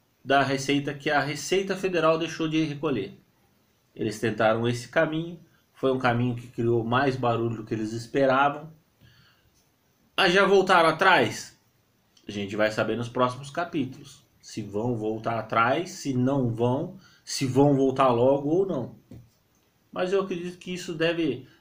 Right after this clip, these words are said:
voltar logo atrás, não deve ficar dessa forma. Não é uma coisa que tem muito pra ir longe isso.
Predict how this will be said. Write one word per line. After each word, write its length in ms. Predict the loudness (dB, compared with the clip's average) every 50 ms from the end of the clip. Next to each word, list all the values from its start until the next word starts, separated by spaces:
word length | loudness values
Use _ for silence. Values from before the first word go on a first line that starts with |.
| _
voltar 460 | -6 0 2 2 2 2 2 4 4 4
logo 320 | 4 4 4 4 4 2
atrás, 440 | 0 0 2 2 2 4 2 2 0
não 220 | 0 -2 0 0
deve 280 | 0 2 2 0 0 -2
ficar 300 | -4 -2 2 2 2 2
dessa 280 | 2 0 -2 -4 -6
forma. 500 | -10 -6 -4 -2 0 0 -2 -4 -6 -12 -16 -20 _ _ _ _ _ _ _ _ _ _ _ _
Não 200 | -6 -4 0 0
é 60 | 2
uma 220 | 2 2 0 -2 -2
coisa 340 | 0 0 0 0 0 -4
que 640 | -8 -8 -8 -8 -8 -6 -6 -8 -8 -8 -10 -12 -16 -18 -20 _ _ _ _ _ _ _ _ _ _ _ _ _ _ _ _ _ _ _ _ _ _ _ _ _ _ _
tem 220 | -4 -4 -2 -2 -2
muito 720 | -2 -2 -2 -4 -4 -6 -6 -6 -6 -6 -6 -8 -10 -16 -18 _
pra 240 | -2 0 2 2 2
ir 100 | 0 -2
longe 500 | -2 -4 -4 -4 -4 -4 -6 -6 -8 -10
isso. 440 | -10 -10 -10 -12 -12 -14 -18 -20